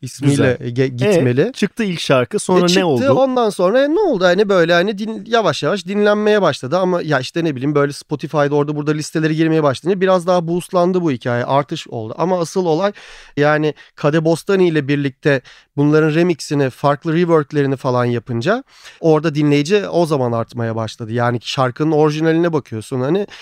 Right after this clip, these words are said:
Speaker 1: E, onun iki üç katı Kadeh
Speaker 2: Hmm.
Speaker 1: Bostanı versiyonu dinlenmiş oluyor. O versiyon aslında, e, biraz böyle beni, e, duyurmaya başladı. Kadeh Bostanı versiyonu. Sonra da yaptığım işte feat'ler falan. O arada bir baktım ikinci albüme gelmişim zaten.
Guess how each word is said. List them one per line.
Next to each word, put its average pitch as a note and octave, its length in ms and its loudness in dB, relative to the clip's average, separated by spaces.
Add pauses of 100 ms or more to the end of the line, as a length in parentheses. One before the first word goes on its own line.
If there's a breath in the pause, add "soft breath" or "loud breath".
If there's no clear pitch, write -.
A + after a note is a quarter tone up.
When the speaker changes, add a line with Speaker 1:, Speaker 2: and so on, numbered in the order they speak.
(200 loud breath)
Speaker 1:
E, C#3 200 0
onun D#3+ 320 2
iki E3 220 -4
üç E3+ 140 0
katı F3+ 360 -2
Kadeh D#3 220 2
Speaker 2:
Hmm. C#3+ 80 2
Speaker 1:
Bostanı D3+ 320 2
versiyonu A#2+ 540 0
dinlenmiş A2+ 520 -2
oluyor. E3+ 260 -2 (300 loud breath)
O A3 140 4
versiyon A3 600 0 (360 loud breath)
aslında, C#3+ 600 0
e, B2+ 360 2
biraz B2+ 280 2
böyle B2+ 260 2
beni, B2+ 260 4 (300 soft breath)
e, C3+ 300 -4
duyurmaya B2+ 500 4
başladı. A#2 560 -2
Kadeh C3 220 2
Bostanı C3 340 0
versiyonu. B2 340 0
Sonra D#3+ 240 2
da F3 40 -2
yaptığım C#3 300 0
işte - 160 -6
feat'ler B2+ 500 0
falan. C#3 360 2 (340 loud breath)
O D#3 100 2
arada B2+ 320 0
bir C3+ 60 -2
baktım A#2+ 280 -6
ikinci A#2+ 260 -2
albüme A2+ 240 0
gelmişim A#2 420 0
zaten. - 320 -18